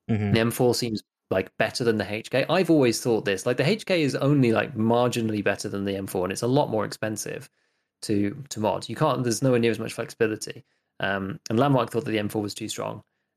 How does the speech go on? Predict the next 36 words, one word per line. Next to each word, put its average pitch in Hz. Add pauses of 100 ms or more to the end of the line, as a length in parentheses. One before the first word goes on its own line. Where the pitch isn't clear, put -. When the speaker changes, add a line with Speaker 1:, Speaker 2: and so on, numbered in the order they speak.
(300)
Speaker 2:
and 107
the, 107
and 101
the 98
mutant, 101 (360)
and 104
that 113
the 104
H 110
K 113
was 104
probably 110
in 101
about 101
the -
right 95
place. 113
And 110
then, 110
uh, 117 (120)
then, 117 (120)
you 113
know, 107
the 107
classics, 123
the 120
S 110
R 117
twenty-five 110
and 110
the 113
R 110
sas 104
and 110
the 104
fal 98